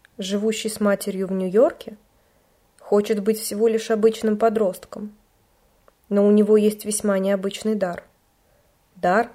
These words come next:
который его мама настоятельно просит скрывать от других. Джейми умеет разговаривать с теми, кого уже нет на этом свете, а значит, ему доступны секреты,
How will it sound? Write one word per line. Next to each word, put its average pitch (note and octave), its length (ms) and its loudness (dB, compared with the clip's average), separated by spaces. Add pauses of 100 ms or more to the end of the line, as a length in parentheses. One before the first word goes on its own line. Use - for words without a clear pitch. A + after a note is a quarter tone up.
(220)
который G3 380 -4
его F3 240 -4
мама F#3 340 -2
настоятельно F3 680 -4
просит F3+ 360 -6
скрывать E3 460 -6
от F3+ 100 -8
других. F3+ 480 -10 (1300)
Джейми A3+ 380 4
умеет A3+ 380 6
разговаривать G#3 680 2
с - 60 -12
теми, A#3 440 -2 (200)
кого F#3+ 240 0
уже G#3 240 0
нет G#3 240 2
на G3+ 160 0
этом G#3 220 -2
свете, G3+ 500 -8 (800)
а F3+ 160 0
значит, F3 560 -6 (400)
ему G3+ 260 0
доступны G3 540 0
секреты, G3 640 -2